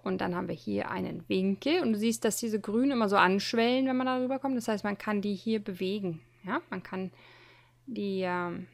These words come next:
den Winkel hier verändern und man kann den Scheitelpunkt in seiner Lage verändern. Okay, lesen wir mal. Ich muss das vorlesen. Es ist leider so eine große Aufgabe, dass ich das so klein machen musste, <laughs> damit es hier raufpasst.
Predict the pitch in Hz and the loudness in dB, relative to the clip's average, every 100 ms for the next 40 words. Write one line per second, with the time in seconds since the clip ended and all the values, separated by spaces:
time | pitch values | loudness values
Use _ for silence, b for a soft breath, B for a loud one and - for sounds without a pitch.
0 | _ 196 185 196 190 190 185 180 - 262 | _ -2 0 0 -2 -4 -4 -2 0 2
1 | 269 240 196 190 - 196 185 180 - 196 | 2 2 0 -2 -4 -2 0 0 2 2
2 | 190 180 185 175 170 - - 190 180 175 | 2 10 10 10 -2 -14 -10 -6 -2 -2
3 | 170 170 175 - _ _ - 208 208 175 | -2 -4 -6 -16 _ _ 0 4 4 4
4 | - - 165 170 190 190 - B B B | -6 -10 -10 -10 -12 -18 -20 B B B
5 | 294 277 233 262 247 240 220 262 262 254 | 8 8 10 8 8 6 6 4 2 2
6 | 262 254 262 240 220 226 240 247 233 240 | 4 4 4 2 0 2 4 6 6 4
7 | 247 226 220 247 240 208 - 233 226 214 | 4 2 2 4 4 4 2 2 2 2
8 | 196 208 208 - - 196 226 233 190 196 | -2 -2 -4 -4 -6 -2 0 0 -2 -4
9 | 175 - 185 185 180 202 - 175 - - | -4 0 6 6 6 2 0 0 0 0
10 | 202 - | -6 -8